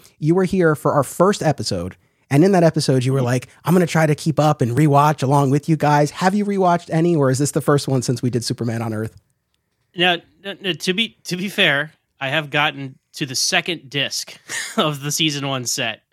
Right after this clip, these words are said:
Speaker 2: I was, I was really feeling it 'cause we had, we had recorded obviously before the show came out.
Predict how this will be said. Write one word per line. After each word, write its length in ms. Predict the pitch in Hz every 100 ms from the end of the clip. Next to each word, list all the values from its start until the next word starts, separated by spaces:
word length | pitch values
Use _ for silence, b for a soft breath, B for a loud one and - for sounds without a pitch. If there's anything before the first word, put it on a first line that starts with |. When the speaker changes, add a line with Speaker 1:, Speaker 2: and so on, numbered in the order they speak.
| _
Speaker 2:
I 80 | 131
was, 340 | 135 131 123
I 100 | 135
was 300 | 135 131 131 -
really 260 | 143 196 175
feeling 340 | 185 190 190
it 280 | 196 190 -
'cause 160 | 143
we 80 | 156
had, 140 | 151 165
we 180 | 151 165
had 180 | 143
recorded 400 | 139 - 170 156
obviously 300 | 143 143 135
before 260 | 127 120 147
the 80 | 127
show 200 | 156 143
came 180 | 143 143
out. 240 | 175